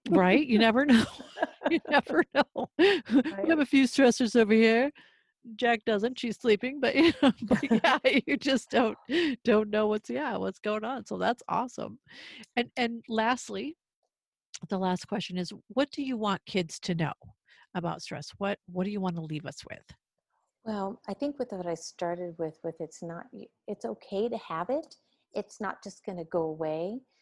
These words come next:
Speaker 2: Um, it, it's the, the goal is to manage it, and then your body can understand this is sometimes a part of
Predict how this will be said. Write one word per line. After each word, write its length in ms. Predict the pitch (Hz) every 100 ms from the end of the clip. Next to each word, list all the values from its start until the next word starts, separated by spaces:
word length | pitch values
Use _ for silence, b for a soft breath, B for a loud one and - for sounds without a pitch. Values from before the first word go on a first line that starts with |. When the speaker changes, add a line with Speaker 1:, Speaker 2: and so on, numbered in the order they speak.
| b b -
Speaker 2:
Um, 380 | 170 156 147 - _ -
it, 160 | 202 185
it's 360 | 220 - - -
the, 100 | 208 190 220
the 100 | 196 -
goal 360 | 185 185 226
is 120 | 262 -
to 80 | 202
manage 600 | 175 170 165 175 202 -
it, 200 | 262 302 - _ _ _ _ 220
and 220 | 208 214
then 200 | 220 220
your 120 | 214
body 400 | 208 185 190 196 -
can 140 | 180
understand 540 | 175 175 - - 170 165
this 160 | 165
is 160 | 175 185 _
sometimes 420 | - 233 247 285 285
a 60 |
part 260 | - 226
of 60 | 202